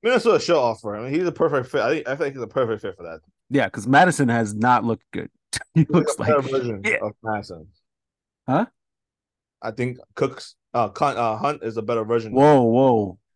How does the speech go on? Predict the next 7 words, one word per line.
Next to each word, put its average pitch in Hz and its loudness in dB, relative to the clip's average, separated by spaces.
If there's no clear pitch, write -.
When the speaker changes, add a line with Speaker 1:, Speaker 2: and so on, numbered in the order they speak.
Speaker 2:
What'd 127 -2
you 294 4
say? 359 2
What'd 285 4
you 311 0
call 440 6
him? 160 0